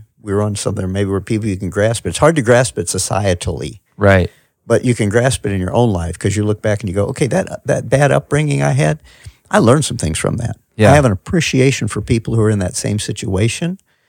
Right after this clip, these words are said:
Speaker 1: I have an understanding of what that mentality is.
Speaker 2: Yeah.
Speaker 1: And maybe I've grown out of it, but you know what?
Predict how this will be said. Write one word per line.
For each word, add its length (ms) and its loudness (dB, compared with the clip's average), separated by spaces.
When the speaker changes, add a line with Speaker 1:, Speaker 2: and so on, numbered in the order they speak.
Speaker 1:
I 60 0
have 80 2
an 80 4
understanding 680 0
of 60 -2
what 140 0
that 140 0
mentality 880 0
is. 340 0
Speaker 2:
Yeah. 180 6
Speaker 1:
And 80 6
maybe 260 6
I've 160 4
grown 240 4
out 160 4
of 80 0
it, 140 -4
but 160 -4
you 80 0
know 80 0
what? 260 0